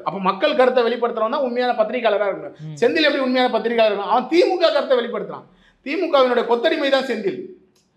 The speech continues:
Speaker 1: அப்ப அவனை வந்து நம்ம எப்படி மதிக்க முடியும்? அப்ப இது போல அடியாளை வச்சு அடிக்கிறான். அப்ப இவன் மேல கேஸ் போட்டு நேரம் அவனை ரிமாண்ட் பண்ணிருக்கணும்.
Speaker 2: ம்.
Speaker 1: ஆனா இந்த காவல்துறை என்ன பண்ணுது? திரும்ப தி மு கக்கு ஆதரவா தான் செயல்படுது. தி மு கவுக்கு ஆதரவாக செயல்படக்கூடிய ரவுடிகள் யார் மீதுமே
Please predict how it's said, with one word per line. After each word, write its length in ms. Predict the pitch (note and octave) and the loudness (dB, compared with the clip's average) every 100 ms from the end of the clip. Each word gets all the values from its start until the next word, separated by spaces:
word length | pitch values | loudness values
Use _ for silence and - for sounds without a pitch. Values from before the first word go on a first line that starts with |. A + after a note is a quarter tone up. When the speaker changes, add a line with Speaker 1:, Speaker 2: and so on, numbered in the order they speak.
| _ | _
Speaker 1:
அப்ப 220 | - D#3 F3 | -12 -2 2
அவனை 280 | F#3+ D4 | 2 2
வந்து 160 | D4 C#4+ | 0 -2
நம்ம 140 | C#4 | -2
எப்படி 180 | B3 B3+ | -2 -2
மதிக்க 240 | A#3+ A3 A3 | -2 -2 -4
முடியும்? 320 | F3+ F3+ - | -4 -4 -8
அப்ப 140 | F#3 | -6
இது 120 | F3 | -2
போல 160 | G3+ C4 | 2 2
அடியாளை 320 | G#3+ C#4+ C#4 | 2 0 0
வச்சு 180 | A#3+ B3 | 2 0
அடிக்கிறான். 340 | G#3 F#3 C#3 - | 0 -2 -6 -8
அப்ப 160 | E3+ | -8
இவன் 160 | F#3+ G3 | -6 -4
மேல 200 | A#3 C4+ | -2 -2
கேஸ் 280 | B3+ C4+ A#3+ | 0 0 0
போட்டு 160 | A#3 | -6
நேரம் 220 | A3+ A3+ | -4 0
அவனை 200 | G#3+ F3+ | 0 -2
ரிமாண்ட் 180 | F#3 B3 | -2 -4
பண்ணிருக்கணும். 340 | G3 D#3 C#3 - - D3+ | -6 -12 -16 -20 -20 -2
Speaker 2:
ம். 20 | |
Speaker 1:
ஆனா 140 | A3+ C#4 | 0 2
இந்த 140 | B3 | 2
காவல்துறை 540 | A3 B3+ B3+ A#3+ A3 | 4 4 4 2 -2
என்ன 160 | G#3+ G3+ | -2 -4
பண்ணுது? 320 | G3 G#3 G3+ - _ _ _ _ | -4 -6 -8 -14 _ _ _ _
திரும்ப 260 | D4 E4+ D#4+ | 0 2 2
தி 120 | D4 | 0
மு 100 | C#4+ | 2
கக்கு 220 | A#3+ G#3 | 2 4
ஆதரவா 280 | G3+ G3 G3+ | 4 4 2
தான் 140 | G3+ | 0
செயல்படுது. 460 | G3+ E3+ C3+ C3 - | -2 -6 -8 -14 -10
தி 140 | F#3 | -8
மு 160 | B3 A#3+ | -6 -2
கவுக்கு 320 | G#3 F#3+ F3+ | 0 -2 -2
ஆதரவாக 640 | D#3 F3+ A3 G3+ G3 F#3 F3+ | -2 0 2 2 0 0 -2
செயல்படக்கூடிய 480 | F3 E3+ D#3 D3+ C#3+ | -2 -2 -2 -4 0
ரவுடிகள் 420 | D3 F3 D#3+ C3+ | 0 2 0 0
யார் 360 | C3+ F3+ G#3+ | 0 2 2
மீதுமே 440 | E3 F3 F3 A3+ | 0 -4 -6 -10